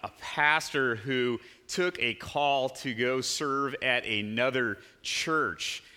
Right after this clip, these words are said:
And during his farewell sermon, he tried to share with all the people great words of encouragement. And afterwards, they had a, a dinner like we're gonna have tonight, and he noticed a group of ladies over in the corner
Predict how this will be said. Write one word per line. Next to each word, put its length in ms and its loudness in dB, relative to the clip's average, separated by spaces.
And 400 2
during 380 2
his 560 0
farewell 580 6
sermon, 500 2
he 140 0
tried 360 2
to 60 2
share 520 4
with 240 4
all 180 4
the 80 0
people 320 -2
great 340 4
words 400 2
of 440 4
encouragement. 880 0
And 100 8
afterwards, 580 4
they 160 6
had 320 4
a, 320 4
a 60 2
dinner 400 4
like 240 4
we're 160 2
gonna 200 2
have 460 2
tonight, 460 2
and 120 -4
he 120 -6
noticed 500 -2
a 80 -4
group 300 -4
of 180 0
ladies 480 -2
over 300 2
in 80 0
the 80 -2
corner 480 -2